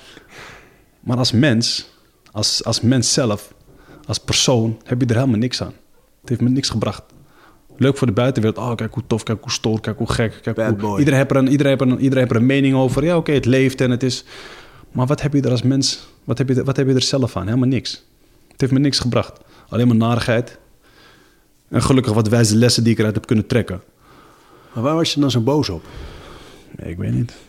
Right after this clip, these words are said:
Speaker 1: <laughs> Wat ik zeg, kijk, boos was bij ons gewoon normaal, weet je. En ons, en waar ik ben opgegroeid was boos gewoon, eh, dat was gewoon normaal. Dat was een manier van overleven, begrijp je? Boos zijn was gewoon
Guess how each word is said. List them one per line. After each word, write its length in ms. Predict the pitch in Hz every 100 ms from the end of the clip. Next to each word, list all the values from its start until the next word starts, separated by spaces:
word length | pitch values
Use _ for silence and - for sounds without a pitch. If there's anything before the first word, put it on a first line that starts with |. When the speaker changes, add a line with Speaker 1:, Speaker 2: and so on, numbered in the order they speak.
| - - - - -
Speaker 1:
<laughs> 1700 | 123 131 110 117 95 - 160 104 - - - - - _ _ - -
Wat 160 | - 123
ik 180 | - 131
zeg, 140 | 147
kijk, 240 | 131 117
boos 200 | 95 127
was 160 | 123 120
bij 100 | 120
ons 160 | 110 -
gewoon 200 | 117 113
normaal, 380 | 107 104 104
weet 180 | 95 101
je. 80 | 120
En 160 | 113 127
ons, 200 | 123 -
en 220 | 98 123
waar 160 | 131
ik 80 | 143
ben 120 | 123
opgegroeid 420 | 127 123 - 135 120
was 160 | 107
boos 200 | 101 117
gewoon, 320 | - 117 113
eh, 180 | 110 107 104 - _ _ _ _ _ - - - _ -
dat 160 | 101
was 160 | 117 120
gewoon 180 | - 113
normaal. 280 | 113 113
Dat 120 | 104 107
was 160 | 123
een 80 | 120
manier 260 | 117 123 120
van 140 | 120
overleven, 600 | 113 107 107 120 113 92
begrijp 300 | 92 113 117
je? 80 | 127
Boos 280 | 104 113 113
zijn 180 | 110 107
was 180 | 107
gewoon 420 | - 110 104 101